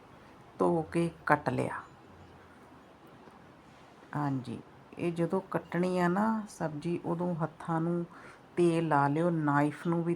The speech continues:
ਤੇਲ ਲਾ ਲਿਓ, ਚਾਕੂ ਨੂੰ ਤੇਲ ਲਾ ਕੇ ਫਿਰ ਇਹਦੀ ਕਟਿੰਗ ਕਰਿਓ, ਕਿਉਂਕਿ ਅਲਰਜੀ ਹੋ ਜਾਂਦੀ ਆ,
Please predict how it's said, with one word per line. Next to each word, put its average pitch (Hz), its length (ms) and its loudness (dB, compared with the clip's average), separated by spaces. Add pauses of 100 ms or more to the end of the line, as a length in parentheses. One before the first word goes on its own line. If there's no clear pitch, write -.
ਤੇਲ 151 240 -2
ਲਾ 139 140 2
ਲਿਓ, 139 200 0
ਚਾਕੂ 147 420 -6
ਨੂੰ 196 180 -2 (500)
ਤੇਲ 151 260 -2
ਲਾ 147 120 0
ਕੇ 185 200 -6
ਫਿਰ 170 320 -2
ਇਹਦੀ 143 280 0
ਕਟਿੰਗ 131 360 0
ਕਰਿਓ, 107 420 -4 (200)
ਕਿਉਂਕਿ 165 480 -2
ਅਲਰਜੀ 151 520 0
ਹੋ 139 120 -2
ਜਾਂਦੀ 120 380 -4
ਆ, 135 120 0